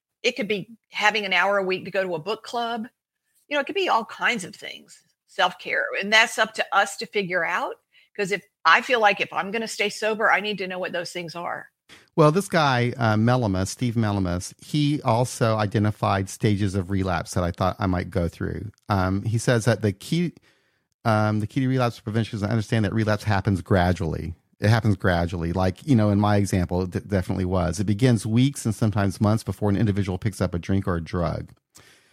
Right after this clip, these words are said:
Speaker 2: And, uh, he's found it helpful to think in terms of three stages of relapse: emotional, mental, and physical.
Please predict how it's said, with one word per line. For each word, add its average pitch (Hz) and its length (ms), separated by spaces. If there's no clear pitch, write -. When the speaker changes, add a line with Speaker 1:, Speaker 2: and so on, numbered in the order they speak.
Speaker 2:
And, 95 540
uh, 92 380
he's 98 420
found 113 300
it 98 80
helpful 113 360
to 95 120
think 120 280
in 101 140
terms 110 560
of 95 280
three 127 340
stages 95 460
of 87 100
relapse: 85 640
emotional, 123 640
mental, 101 320
and 90 160
physical. - 460